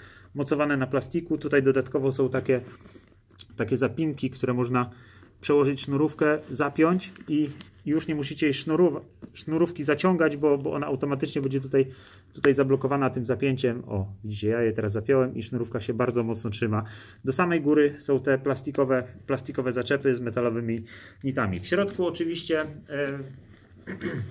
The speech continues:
e, użyty został materiał, który, który ma powstrzymywać przed rozwojem bakterii, e, powstrzymywać przed powstawaniem brzydkiego, brzydkiego zapachu w środku. No, but wygląda na toporny, ale powiem Wam, że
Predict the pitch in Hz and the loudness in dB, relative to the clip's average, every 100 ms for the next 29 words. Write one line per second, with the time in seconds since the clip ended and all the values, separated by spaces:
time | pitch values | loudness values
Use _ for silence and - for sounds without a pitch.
0 | - - - - - - 123 139 131 - | -12 -20 -20 -20 -16 -8 -6 -6 -12 -14
1 | - 147 165 151 139 151 135 143 170 156 | -8 -6 -6 -6 -4 -4 -4 -2 0 0
2 | 139 135 147 143 139 135 151 135 139 135 | -2 -4 -4 -2 -2 -2 -4 -4 -2 -4
3 | 135 139 - - 156 151 139 - 139 139 | -4 -8 -6 -6 -6 -4 -6 -6 -4 -4
4 | 131 151 139 135 135 135 113 113 101 - | -2 -2 -2 -4 0 2 2 0 -4 -14
5 | - - - 123 - - 143 - 160 160 | -20 -14 -6 -6 -6 -8 -6 -4 -6 -2
6 | 147 143 147 139 135 - 143 143 135 135 | -4 -4 -10 -10 -10 -6 -4 -4 -4 -6
7 | 135 156 135 135 - - - 151 135 127 | -4 -2 -2 -2 -6 -16 -10 -6 -4 -4
8 | 131 131 135 - 113 104 101 104 - - | -4 -6 -10 -6 -6 -4 -6 -6 -8 -20
9 | - _ - - 170 170 220 - - - | -20 _ -20 -8 -4 2 2 2 -10 -8
10 | 139 185 190 175 165 156 180 180 156 160 | 0 2 2 -2 -2 0 2 2 0 -4
11 | 180 139 147 151 160 156 156 147 135 151 | -4 -4 -4 -4 -2 -2 -2 -6 -2 0
12 | 143 | 0